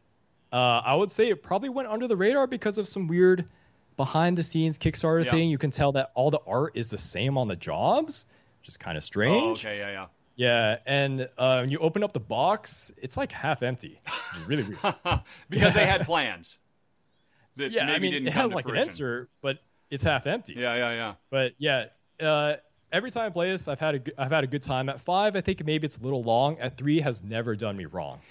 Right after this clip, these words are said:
Speaker 1: Even at two, it's not half bad, so maybe you wanna check it out with Jen. But
Speaker 2: <laughs> I know,
Speaker 1: it has
Speaker 2: there's
Speaker 1: that
Speaker 2: no way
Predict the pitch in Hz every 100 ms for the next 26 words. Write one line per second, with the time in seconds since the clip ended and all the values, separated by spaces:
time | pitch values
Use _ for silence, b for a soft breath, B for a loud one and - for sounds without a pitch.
0 | - 180 233 170 - 196 175 165 160 170
1 | - 175 202 - 117 120 123 127 120 131
2 | 123 131 120 104 123 131 208 b b b
3 | _ 135 131 - 202 214 - - - 202
4 | 196 185 220 247 240 165 180 185